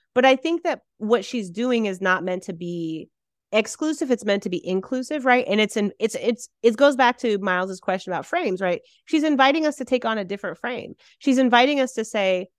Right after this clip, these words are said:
"Okay, I think, therefore I am." That's one way of seeing the world, right? Where is the place for feelings, right? And, and she's putting forth poetry as she, as she puts it.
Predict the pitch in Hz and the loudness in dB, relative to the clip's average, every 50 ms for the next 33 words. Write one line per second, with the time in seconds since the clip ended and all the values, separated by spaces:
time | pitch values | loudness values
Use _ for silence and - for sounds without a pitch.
0 | _ _ - - - - 294 247 208 185 156 - _ - 208 208 208 - 240 240 | _ _ -2 -2 0 2 2 2 2 0 -2 -6 _ 2 2 2 4 4 4 4
1 | 254 214 220 214 208 208 - 202 190 190 185 175 - 196 185 196 208 226 247 254 | 4 2 0 -2 -2 -2 -2 0 2 2 2 2 0 0 0 0 0 -2 -2 -4
2 | - - _ - 226 233 226 - 202 196 202 202 202 190 185 180 175 170 165 170 | -6 -6 _ 2 2 2 2 -2 -4 -2 0 0 0 2 0 2 2 0 -2 -4
3 | - 170 156 156 156 156 147 151 - - - - 190 196 185 185 190 - - _ | -6 -8 -8 -8 -8 -10 -12 -12 -14 -14 -16 -14 -6 -2 0 0 0 -2 -4 _
4 | _ _ _ _ _ _ - 185 208 226 247 262 269 269 - - 240 - - 214 | _ _ _ _ _ _ -2 2 6 6 8 8 6 4 0 -4 -6 -4 -2 0
5 | 196 208 - - - 202 196 - 220 220 233 220 175 139 107 - - 185 - - | 0 -2 -2 -4 -6 -6 -6 -4 -2 -2 -2 -2 -2 -6 -8 -10 -14 -16 -18 -20
6 | - _ _ _ _ _ 175 185 190 202 - - 214 214 208 202 196 185 - - | -20 _ _ _ _ _ 2 4 4 4 2 0 2 2 4 4 2 0 -4 -4
7 | - 208 214 208 202 202 - - 240 220 214 202 202 - - - 285 277 285 277 | -4 -2 0 0 -2 -4 -4 -6 -6 -6 -6 -8 -12 -8 -6 -4 -2 -2 -2 -2
8 | - - 233 220 220 - 285 311 349 330 - - 247 208 196 196 - - 202 196 | -2 -2 -2 -2 -2 -4 -4 -4 -4 -4 -2 -2 -2 0 0 -2 -4 -8 -12 -12
9 | - - 185 190 185 - 226 208 - 302 302 - 214 - | -10 -4 -2 -2 -2 -2 -4 -4 -2 -2 0 0 -2 -2